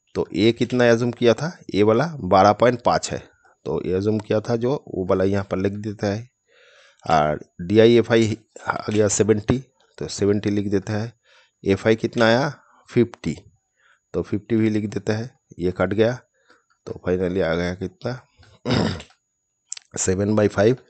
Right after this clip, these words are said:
सेवन by फ़ाइव को डिवाइडेड कर लीजिए, वन बार गया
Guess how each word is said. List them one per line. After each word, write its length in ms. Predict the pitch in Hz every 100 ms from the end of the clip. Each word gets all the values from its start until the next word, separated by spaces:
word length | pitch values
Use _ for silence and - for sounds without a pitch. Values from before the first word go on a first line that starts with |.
| _ - - _
सेवन 300 | - 85 92
by 140 | 98 101
फ़ाइव 180 | 104 95
को 480 | 107 98 - _ _ 92
डिवाइडेड 400 | 104 107 113 -
कर 100 | 104
लीजिए, 380 | 110 110 139 - _ _ _ _
वन 280 | 85 95 110
बार 160 | 104 104
गया 420 | 104 127 135